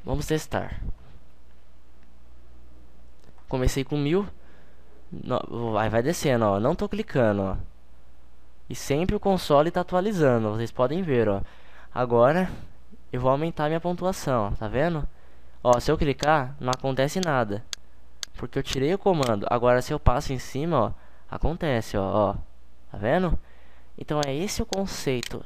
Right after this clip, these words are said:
de variáveis que, assim, é primordial pra quem tá começando. É, a gente vai tá vendo na próxima aula. É, eu até meio que dei uma,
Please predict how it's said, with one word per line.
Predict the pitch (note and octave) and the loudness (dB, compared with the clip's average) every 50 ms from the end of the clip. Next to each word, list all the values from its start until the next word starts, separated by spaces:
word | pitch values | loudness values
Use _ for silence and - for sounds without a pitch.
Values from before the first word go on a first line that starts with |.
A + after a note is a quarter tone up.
| - - | -10 -8
de | - B2+ A#2+ | -6 -4 -2
variáveis | A#2+ A#2+ B2 C3 A#2+ G#2+ A2 A#2+ B2 B2+ C3 - | 0 0 2 2 2 2 2 2 2 0 -4 -4
que, | - - - A#2+ B2 A2 - - - - | -6 -8 -6 -4 -4 -4 -4 -6 -6 -6
assim, | A2 G#2 - - C3 B2+ A2+ G#2+ G#2+ - - - - - - - - - - - | -4 -4 -4 -2 -2 -2 -2 -2 -4 -6 -8 -10 -10 -10 -10 -12 -12 -12 -10 -4
é | - B2+ | -4 -4
primordial | - - - D3+ F3 G3+ G3+ G3 F#3+ F#3 F3 D#3 C#3+ C3+ C3 B2+ B2 C3+ C#3+ C#3+ - - | -2 -2 -2 0 0 2 2 2 2 2 0 0 0 0 2 2 2 2 2 0 -2 -2
pra | D3 C#3+ | -2 -2
quem | C#3 C#3 C#3+ | -2 -2 -4
tá | - C#3 | -4 -4
começando. | - C#3+ C#3+ C#3+ C#3+ - - A#2 F#2+ F#2+ G2 G2+ - - - - - - - - - - - - - - - - - | -4 -4 -4 -4 -4 -4 -4 -4 -4 -4 -4 -4 -4 -6 -6 -6 -10 -10 -10 -10 -12 -12 -10 -10 -10 -10 -8 -6 -4
É, | B2 A#2 A2+ A2+ A2+ A#2 A#2 A2+ A2+ A2+ A2 G#2+ G#2+ - - - - - - - | -2 0 0 0 0 0 0 0 0 0 0 -2 -2 -4 -6 -8 -10 -10 -8 -4
a | C3 | -2
gente | C3 C#3+ D3+ - - | -2 6 12 12 12
vai | D#3 D3+ | 12 12
tá | D#3+ D3+ | 8 2
vendo | C#3 C#3+ C#3+ D3 | 2 2 0 0
na | D3 C#3+ | 0 -2
próxima | - - C3+ C3+ C3 - B2+ A#2 G#2+ | 0 2 2 2 2 2 0 0 0
aula. | G#2 G#2+ A#2+ C#3+ D3+ C#3+ A#2+ G#2+ A2 - - - - - - - - - - - - | 2 4 4 4 4 4 2 0 0 -4 -8 -10 -10 -10 -10 -10 -12 -12 -10 -8 -4
É, | A2+ A#2+ - | -2 -2 0
eu | A2+ A2 A2+ | 2 2 0
até | A#2 - C#3 C#3+ | 0 0 0 0
meio | C#3+ C#3 C#3 C3+ | 0 0 0 -2
que | C3+ - - - B2+ B2+ | -2 -6 -6 -6 -6 -4
dei | A2+ B2 A#2+ B2 | -2 -2 -2 0
uma, | A#2+ A#2+ A#2+ A2+ A2 G#2+ G2 G2 G2+ | 0 0 2 2 2 2 0 0 -2